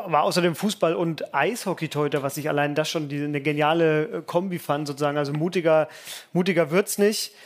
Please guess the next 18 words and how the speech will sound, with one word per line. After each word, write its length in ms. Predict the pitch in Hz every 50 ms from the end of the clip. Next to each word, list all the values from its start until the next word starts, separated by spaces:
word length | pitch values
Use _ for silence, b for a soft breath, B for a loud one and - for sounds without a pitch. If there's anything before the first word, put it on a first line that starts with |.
| B B
War 140 | 143 156 151
zwanzig 320 | - 170 180 175 202 185
Jahre 240 | 160 170 170 170 180
beim 160 | 170 160 151
gleichen 340 | 147 156 165 190 180 226 214
Verein, 300 | - 185 180 185 180 175
auch 80 | 156 143
das 240 | - 160 165 - -
sieht 120 | 180 160
man 140 | 165 156 156
ja 80 | 151 139
heute 220 | 147 160 156 160
nicht 160 | 160 151 131
mehr 120 | 147 151 147
so 120 | 135 143
häufig. 320 | 135 151 156 143 151 156 160
Er 100 | 143 127
hat, 200 | 147 - -